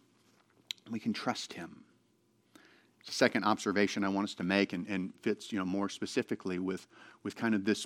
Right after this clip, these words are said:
point that we want to make, point one, death is strong. Yeah, you see that in this passage. You see the impact, the effect of death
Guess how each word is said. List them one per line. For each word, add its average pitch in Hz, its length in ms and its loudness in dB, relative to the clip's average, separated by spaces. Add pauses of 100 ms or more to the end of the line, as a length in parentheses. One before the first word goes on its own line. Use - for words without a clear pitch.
(140)
point 123 400 0
that 98 100 -6
we 107 120 0
want 107 160 2
to 107 60 2
make, 107 260 4
point 120 280 2
one, 98 520 2
death 135 400 4 (100)
is 107 540 2
strong. 107 680 0 (880)
Yeah, - 100 0
you 120 340 4
see 202 200 6
that 101 220 8
in 101 80 4
this 117 120 2
passage. 131 420 0
You 101 60 2
see 120 260 4
the 110 220 4
impact, 104 520 0
the 104 80 0
effect 107 340 -2
of 87 120 -10
death 101 400 0